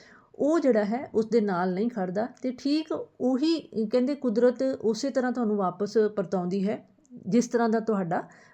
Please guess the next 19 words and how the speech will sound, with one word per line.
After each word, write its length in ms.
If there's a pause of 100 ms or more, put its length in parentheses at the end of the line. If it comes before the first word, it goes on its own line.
ਅ, 20
ਨਜ਼ਰੀਆ 520
ਹੁੰਦਾ 260
ਹੈ। 180 (100)
ਸੋ, 360
ਅ, 60 (640)
ਭਗਤੇ 320
ਦਾ 120
ਪੁੱਤਰ 320
ਜਿਹੜਾ 240
ਹੈ 160
ਉਹ 120
ਦੁਰਾਚਾਰੀ 640
ਹੋਣ 220
ਸਦਕਾ 440 (460)
ਭਗਤੇ 440
ਨੂੰ 260
ਜਿਉਂਦੇ 420
ਜੀ 320